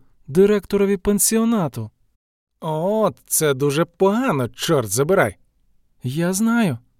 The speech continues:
«Ні, не знаєш», майже кричав Альберт. «Не знаєш. Це не ти одружилась на грошовому мішку, від якого зараз залежиш.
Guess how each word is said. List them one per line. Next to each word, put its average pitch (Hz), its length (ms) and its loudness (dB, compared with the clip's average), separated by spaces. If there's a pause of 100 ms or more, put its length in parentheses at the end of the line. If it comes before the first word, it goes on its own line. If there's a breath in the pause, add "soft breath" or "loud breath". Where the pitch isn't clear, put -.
(200)
«Ні, 127 360 -4
не 143 160 0
знаєш», 175 600 0 (800)
майже 151 520 -2
кричав 165 680 0
Альберт. 147 400 2 (1200)
«Не 120 400 -4
знаєш. 175 680 0 (420)
Це 214 280 0
не 254 180 2
ти 165 260 0
одружилась 139 640 0
на 165 140 0
грошовому 170 500 2
мішку, 202 440 2
від 143 160 0
якого 175 320 4
зараз 165 280 2
залежиш. 151 600 2